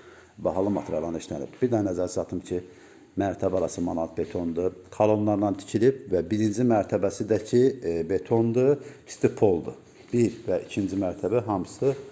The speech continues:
betondur. Bir daha xatırladım ki, sol tərəf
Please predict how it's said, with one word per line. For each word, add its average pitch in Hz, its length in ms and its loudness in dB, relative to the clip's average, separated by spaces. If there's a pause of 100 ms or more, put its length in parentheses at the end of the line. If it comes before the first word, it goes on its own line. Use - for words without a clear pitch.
(320)
betondur. 92 500 -4 (1200)
Bir 95 160 -6
daha 87 220 -6
xatırladım 90 500 -4
ki, 143 140 -2 (180)
sol - 240 -2
tərəf 90 320 -2